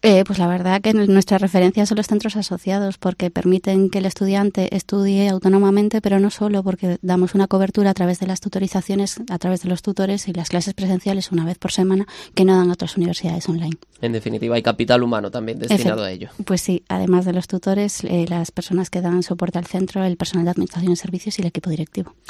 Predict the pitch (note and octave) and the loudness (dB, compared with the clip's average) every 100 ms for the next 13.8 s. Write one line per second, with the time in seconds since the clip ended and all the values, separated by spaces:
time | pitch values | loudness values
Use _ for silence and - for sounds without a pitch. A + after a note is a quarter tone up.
0 | - - - A#2+ C#3+ D#3 D#3 C#3 B2+ A#2+ | -20 -20 -4 2 4 4 2 2 0 2
1 | A2+ A2+ A#2 A#2 A#2 A#2 A2+ A2+ A2+ A2+ | 2 0 0 0 0 -2 -2 -2 0 0
2 | A2 A2 A2 A2+ A2 - A2+ C3 A#2+ A#2 | 0 0 2 2 0 0 -2 0 2 2
3 | A2+ - A2 A2 A2 A2 A#2 A2+ A2+ A#2+ | 0 -4 -8 -8 -10 -8 -10 -12 -14 -16
4 | - - - - - - - G3 F3+ F3 | -20 -14 -14 -14 -20 -18 0 2 4 2
5 | G3 G3 G#3 G#3 G3+ G3 G3 G3 F#3+ F#3 | 0 0 0 -2 -2 -2 0 2 0 -2
6 | F3+ F3+ F#3 F#3+ G3 F#3+ F#3+ - F#3+ F#3 | -2 0 0 0 -4 -2 -4 -6 -6 -4
7 | F3+ F#3 - G3 - F3 E3+ E3+ E3+ E3+ | -4 -6 -4 -4 -4 -4 -2 0 0 0
8 | E3+ E3+ - - F3 F3 F3+ - F3 F3+ | 0 -2 -4 -2 -2 -2 -2 -2 -2 -2
9 | E3+ F3+ F#3+ E3+ E3+ F3 F#3 F#3 F#3+ G3 | -2 0 4 6 6 6 4 0 2 2
10 | F#3+ F#3+ - F#3 F#3 F#3 - F#3 F3 F3+ | 2 0 -4 -2 -2 -2 -4 -4 -2 -4
11 | F3 F#3 F3+ G3 G3 G3 F3+ E3+ E3+ - | -2 -4 -4 -4 -4 -4 -2 -2 -2 0
12 | F3+ F3 F3 F3 - F3+ - F3+ F3+ F3+ | 0 0 -2 -2 -2 -4 0 0 0 -2
13 | F3 - E3+ F3 F3+ F3 F#3+ | -2 -4 -4 0 0 0 0